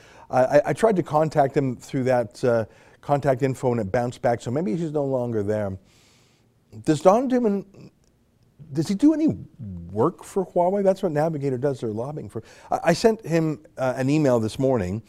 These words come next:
to both his Navigator email address and his Canada twenty twenty address, asking him if he works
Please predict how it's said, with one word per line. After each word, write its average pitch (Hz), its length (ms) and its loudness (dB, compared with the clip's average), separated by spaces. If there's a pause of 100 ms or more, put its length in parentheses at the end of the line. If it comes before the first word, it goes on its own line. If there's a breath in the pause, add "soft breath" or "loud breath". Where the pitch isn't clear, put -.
(640 soft breath)
to - 120 -4
both 135 380 8
his 127 200 2
Navigator 127 480 4
email 123 280 0
address 117 340 0
and 120 200 -4
his 113 120 -4
Canada 120 400 -4
twenty 117 260 -8
twenty 117 440 -4
address, 104 400 -8
asking 143 460 -4
him 107 120 -2
if 101 120 -8
he 117 80 -6
works 110 500 -8